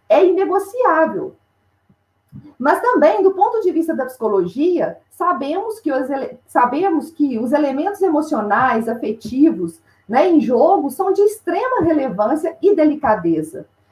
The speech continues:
né? Então, a gente precisa pensar em manejos muito cautelosos, muito delicados, né? Pra que,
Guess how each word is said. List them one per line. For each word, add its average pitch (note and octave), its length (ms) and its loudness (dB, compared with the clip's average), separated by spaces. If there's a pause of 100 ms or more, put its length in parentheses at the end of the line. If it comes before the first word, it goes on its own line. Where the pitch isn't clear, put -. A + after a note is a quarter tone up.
(160)
né? A3 300 4
Então, F#4 200 2
a G#4 100 4
gente G#4+ 240 -4
precisa G#4 440 2
pensar G4+ 440 -2
em F4 40 -2
manejos D4 680 2
muito A4 320 2
cautelosos, C4+ 1080 2
muito E4+ 320 0
delicados, F4 800 2
né? A3+ 200 -2 (500)
Pra F#4+ 200 0
que, D4 440 2